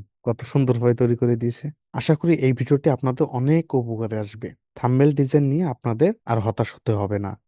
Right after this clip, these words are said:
যদি আপনি এই ভিডিওটি পছন্দ করেন, তবে লাইক করবেন এবং কমেন্টে আপনার মন্তব্য জানাবেন যে এটা আপনার উপকারে আসলো কিনা। এবং যারা এখন পর্যন্ত চ্যানেলটি সাবস্ক্রাইব করেননি, অবশ্যই চ্যানেলটি সাবস্ক্রাইব করবেন এবং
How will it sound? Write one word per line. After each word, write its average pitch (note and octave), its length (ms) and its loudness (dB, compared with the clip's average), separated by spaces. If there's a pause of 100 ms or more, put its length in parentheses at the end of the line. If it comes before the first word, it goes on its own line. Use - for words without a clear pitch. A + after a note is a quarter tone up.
(100)
যদি C3 300 2
আপনি D#3 180 0 (180)
এই C3 80 2
ভিডিওটি D#3 380 0
পছন্দ C#3+ 420 -2
করেন, G2+ 300 -6 (160)
তবে A#2 240 2
লাইক A2+ 300 0
করবেন B2+ 340 -2 (200)
এবং A2+ 200 -4 (100)
কমেন্টে D3 500 0 (120)
আপনার B2+ 280 -2
মন্তব্য B2 460 -2
জানাবেন G2+ 460 -2 (520)
যে A2 220 -4
এটা A2+ 160 -2
আপনার D#3 320 -4
উপকারে B2 360 0
আসলো A2+ 320 -2
কিনা। G2 280 -10 (160)
এবং A#2 220 -4
যারা C3+ 240 0 (100)
এখন C3 200 -6
পর্যন্ত D#3 300 -2 (100)
চ্যানেলটি C3+ 320 -2
সাবস্ক্রাইব B2+ 440 -4
করেননি, A2+ 320 0 (480)
অবশ্যই A2 380 2
চ্যানেলটি A2+ 400 4
সাবস্ক্রাইব A#2+ 380 2
করবেন C#3+ 320 4 (200)
এবং A2+ 200 2